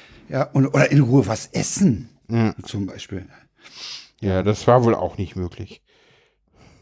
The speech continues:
Speaker 1: Hm.
Speaker 2: Und jetzt endlich hat man halt nur Party gemacht und, äh, Leute, die sich beschwert haben, dass man ja auf einem Hackercamp Party macht, wurden
Speaker 1: Ja,
Speaker 2: halt
Speaker 1: das
Speaker 2: auch,
Speaker 1: hab ich
Speaker 2: äh,
Speaker 1: auch ge-
Speaker 2: massiv angemault,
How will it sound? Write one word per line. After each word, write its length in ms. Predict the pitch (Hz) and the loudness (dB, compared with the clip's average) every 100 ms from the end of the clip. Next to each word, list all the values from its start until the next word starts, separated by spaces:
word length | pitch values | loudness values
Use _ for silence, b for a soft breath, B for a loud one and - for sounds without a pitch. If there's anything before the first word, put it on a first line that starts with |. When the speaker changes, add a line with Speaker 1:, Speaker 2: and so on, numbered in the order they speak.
| b b b _ _ _ b b | b b b _ _ _ b b
Speaker 1:
Hm. 180 | 127 139 | 2 4
Speaker 2:
Und 80 | 135 | 6
jetzt 220 | 139 127 | 4 4
endlich 260 | 151 143 123 | -2 -2 0
hat 140 | 131 | 2
man 160 | 135 117 | 2 2
halt 160 | 123 | 2
nur 160 | - 107 | 0 -4
Party 380 | - 127 127 143 | 2 2 2 0
gemacht 480 | 135 123 123 - 110 | 4 4 4 2 -6
und, 240 | 113 98 | -4 -2
äh, 380 | 104 110 107 107 | 2 2 4 2
Leute, 360 | 104 104 104 | 2 2 0
die 200 | 113 101 | -2 -2
sich 220 | 107 110 - | 0 -2 -2
beschwert 440 | 107 - 104 101 | -8 0 0 2
haben, 340 | 117 104 101 101 b b b _ | 2 4 2 -4 b b b _
dass 200 | 110 - | 2 4
man 140 | 110 | 4
ja 100 | 104 101 | 4 4
auf 100 | 95 | 2
einem 180 | 101 | 0
Hackercamp 840 | 95 104 104 92 101 - - 101 90 | 0 2 0 0 -10 -12 -6 -6 -4
Party 320 | - 95 - | -2 -2 -2
macht, 380 | 104 98 - - B B B _ | 0 0 -2 -12 B B B _
wurden 200 | 117 131 | 0 2
Speaker 1:
Ja, 80 | 156 | 2
Speaker 2:
halt 140 | 117 | 2
Speaker 1:
das 100 | 180 | 4
Speaker 2:
auch, 140 | 131 - | 4 4
Speaker 1:
hab 100 | 190 | 2
ich 100 | - | 2
Speaker 2:
äh, 40 | |
Speaker 1:
auch 160 | 135 147 | 4 4
ge- 160 | 156 | 6
Speaker 2:
massiv 500 | 156 170 - 160 131 | 8 6 2 -6 -4
angemault, 840 | 107 127 143 143 139 143 143 143 | 0 2 4 4 4 4 4 2